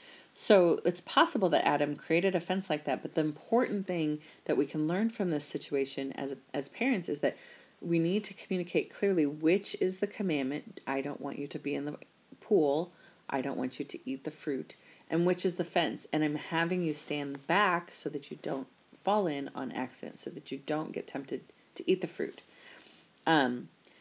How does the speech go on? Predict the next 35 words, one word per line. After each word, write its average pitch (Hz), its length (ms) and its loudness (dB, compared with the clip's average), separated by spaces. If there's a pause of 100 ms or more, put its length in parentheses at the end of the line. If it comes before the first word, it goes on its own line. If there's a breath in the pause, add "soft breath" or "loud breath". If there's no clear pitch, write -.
fences 285 440 6
are 233 120 6
most 180 680 2
important 214 600 0
for 156 420 2
people 160 320 -4
who 151 80 -4
lack 143 340 4
self-control. 147 800 -4
So - 160 -10
certain - 400 -4
age 151 300 -4
groups 160 240 -4
of 175 100 -4
children 160 400 -4 (320 loud breath)
are 156 200 0
struggling 156 760 0
with 165 180 -4
self-control. 160 640 -2 (280 loud breath)
I'm 170 120 0
not 202 180 4
gonna 190 180 4
limit 160 280 4
it 151 160 2
just 147 200 -4
to 160 100 -4
toddlers 147 420 -4
'cause - 160 -6
I 147 80 -2
think 143 260 -8
teenagers 143 520 -8
struggle 185 340 -2
with 185 160 -4
self-control 175 540 -4
too. 151 360 -4